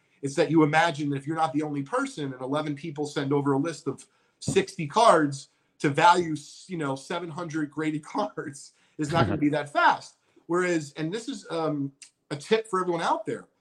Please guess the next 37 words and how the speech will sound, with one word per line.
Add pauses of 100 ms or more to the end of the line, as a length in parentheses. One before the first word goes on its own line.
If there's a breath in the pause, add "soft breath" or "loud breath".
(420)
You
know,
I
was
talking
with,
uh, (380)
uh, (220)
one
of
the, (220)
like,
the
whatnots
of
the
world, (360 soft breath)
as
far
as,
like,
repacks
go,
and
I
was
explaining
to
them, (340)
you
know,
you
can
source (440)
cheap
graded
cards